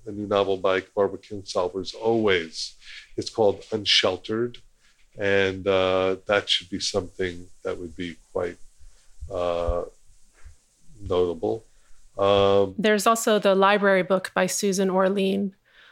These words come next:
Speaker 1: Oh,
Speaker 2: uh,
Speaker 1: yeah.
Speaker 2: which I did read. I really enjoyed it. It's, it's kind of like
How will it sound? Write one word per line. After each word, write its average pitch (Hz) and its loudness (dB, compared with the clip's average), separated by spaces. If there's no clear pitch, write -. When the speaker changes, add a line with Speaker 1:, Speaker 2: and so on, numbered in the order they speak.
Speaker 1:
Oh, - -8
Speaker 2:
uh, - -6
Speaker 1:
yeah. 190 2
Speaker 2:
which 196 0
I 202 6
did 190 2
read. 196 2
I 175 4
really 190 2
enjoyed 185 2
it. 180 0
It's, - -4
it's - -4
kind 330 4
of 247 4
like 226 4